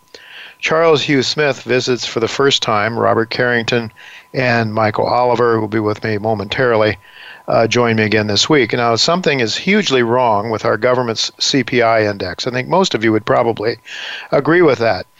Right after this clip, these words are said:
Their inflation statistics suggest that the cost of living is rising by less than two percent a year, but the living standard of the bottom ninety-five percent of Americans, at least, uh, suggests otherwise.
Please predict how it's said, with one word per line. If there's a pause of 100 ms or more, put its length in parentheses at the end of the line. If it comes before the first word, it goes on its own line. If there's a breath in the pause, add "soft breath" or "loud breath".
(280 loud breath)
Their
inflation
statistics
suggest
that
the
cost
of
living
is
rising
by
less
than
two
percent
a
year, (680 loud breath)
but
the
living
standard
of
the
bottom
ninety-five
percent (600)
of
Americans,
at
least,
uh, (100)
suggests
otherwise.